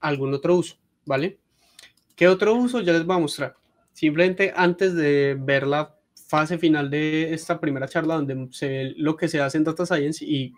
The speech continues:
cómo se empieza a trabajar principalmente en el área de ingeniería de datos, es, si notaron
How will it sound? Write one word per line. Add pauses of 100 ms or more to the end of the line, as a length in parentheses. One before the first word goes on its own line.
(120)
cómo
se
empieza
a
trabajar
principalmente
en
el
área
de
ingeniería
de
datos, (880)
es, (1160)
si
notaron